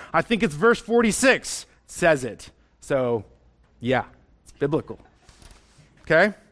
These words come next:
Gird up the loins of your mind. Here's, here's what Peter is saying in this section, in, in, in that first part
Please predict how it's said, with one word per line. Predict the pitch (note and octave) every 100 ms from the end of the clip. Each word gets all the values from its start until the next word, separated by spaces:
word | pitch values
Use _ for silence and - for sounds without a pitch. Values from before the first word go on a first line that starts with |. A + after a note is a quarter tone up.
| _ - - - D#3
Gird | G3+ C4+ D4
up | C#4 C#4
the | E3+
loins | G#3+ G3+ A3+ B3+ C4 B3
of | - A3+ A#3+ A#3 G3+
your | F3+ G3 G3
mind. | F#3+ G3 G#3+ G#3 B2+ A2 - _ _ _ _
Here's, | A#3+ C4+ G3+
here's | F#3+ C4 A3
what | B3 -
Peter | - C4 B3
is | G#3+
saying | - A#3 A#3 E3 C#3 D#3+ - - -
in | G#3+ A3 G#3
this | G#3 -
section, | - F#3 - A2+ G#2+
in, | F#3+ G#3+
in, | F#3+ G3+
in | F#3
that | G3+ D3+
first | G#3+ G#3+ -
part | G#3+ F3+ C#3+